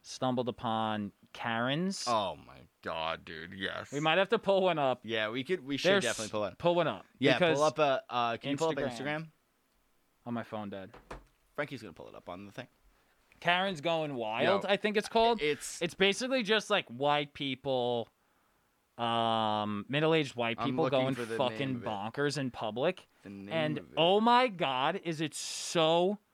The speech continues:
Speaker 1: entertaining. It almost brought me back to the, to the world because I think,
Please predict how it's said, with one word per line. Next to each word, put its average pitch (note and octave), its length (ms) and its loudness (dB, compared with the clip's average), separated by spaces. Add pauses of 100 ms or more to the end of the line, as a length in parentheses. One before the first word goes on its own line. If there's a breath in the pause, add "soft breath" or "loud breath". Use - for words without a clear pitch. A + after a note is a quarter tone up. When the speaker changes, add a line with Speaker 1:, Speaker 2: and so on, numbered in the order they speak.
(340)
Speaker 1:
entertaining. C3 760 -4
It E3+ 100 2
almost A#3+ 280 4
brought G#3+ 200 4
me G3 80 -6
back D3+ 280 0
to F3 100 -10
the, C3 200 -6 (200)
to - 120 -6
the C#3+ 80 -4
world B2 320 0
because A#2+ 320 -6
I B2 80 -2
think, - 340 -6